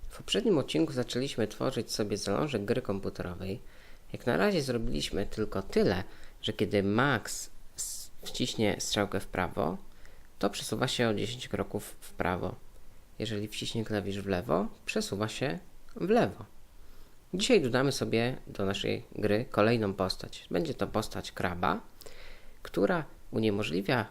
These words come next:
Maxowi przejście na drugą stronę planszy. No i będziemy musieli zrobić coś takiego, żeby po kliknięciu na tego kraba on na chwilę zniknął z naszej planszy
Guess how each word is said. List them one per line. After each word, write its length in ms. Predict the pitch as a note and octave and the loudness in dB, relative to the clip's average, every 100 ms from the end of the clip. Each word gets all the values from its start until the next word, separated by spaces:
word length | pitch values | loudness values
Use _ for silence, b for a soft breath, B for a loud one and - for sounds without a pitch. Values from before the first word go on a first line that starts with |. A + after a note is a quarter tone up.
| - | -2
Maxowi 460 | G#2 G2+ - A#2 C#3 | -2 -2 -2 -2 -2
przejście 520 | - C#3 E3+ E3+ - | 0 2 2 2 0
na 160 | A2 F#2+ | 2 0
drugą 400 | B2+ E3 C3+ A2+ | 2 2 4 0
stronę 460 | - G#2 G2+ G2+ A2 - | 0 0 2 0 -2 -2
planszy. 520 | F#2+ F2 - - - - - B B B B - | -2 0 -2 -2 -6 -14 -16 B B B B -2
No 60 | - | 0
i 100 | G#3 | 4
będziemy 320 | A2+ A#2+ D#3+ | 2 4 2
musieli 340 | A2+ A#2 G#2 | 2 0 0
zrobić 320 | A2 G#2 - | 0 -2 -2
coś 160 | - G2+ | -4 -2
takiego, 420 | F#2+ A#2 D3 A2+ | -2 0 0 0
żeby 300 | F#2 G2+ F#2 - B B - | 0 -2 -4 -6 B B -6
po 80 | - | -6
kliknięciu 560 | - - - F3+ - G2+ | -4 -2 4 4 6 2
na 80 | |
tego 240 | G2 F#2+ F#2+ | 2 0 -2
kraba 540 | - F#2 E2+ G2+ A#2+ - | 0 -2 0 2 0 2
on 260 | A2+ C3 | 2 4
na 120 | G2+ G2 | 2 2
chwilę 320 | - A#2+ G2+ | 2 4 4
zniknął 440 | G2+ B2+ - G#2+ | 4 0 2 2
z 40 | G2 | 2
naszej 260 | F#2+ F#2+ | 0 -2
planszy 560 | - - F#2 - C3+ | -2 -4 -2 2 4